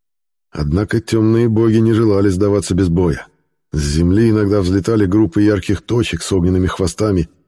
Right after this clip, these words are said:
и уносились куда-то в небо, и почти сразу те места, откуда они появились, становились точкой притяжения огня с небес,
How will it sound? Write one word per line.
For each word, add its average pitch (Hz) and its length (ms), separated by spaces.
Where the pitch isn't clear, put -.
и 76 80
уносились 90 480
куда-то 98 340
в 87 60
небо, 95 360
и 80 100
почти 98 440
сразу 104 440
те 104 200
места, 107 400
откуда 101 320
они 104 140
появились, 104 720
становились 92 600
точкой 101 380
притяжения 95 580
огня 92 300
с - 100
небес, 90 500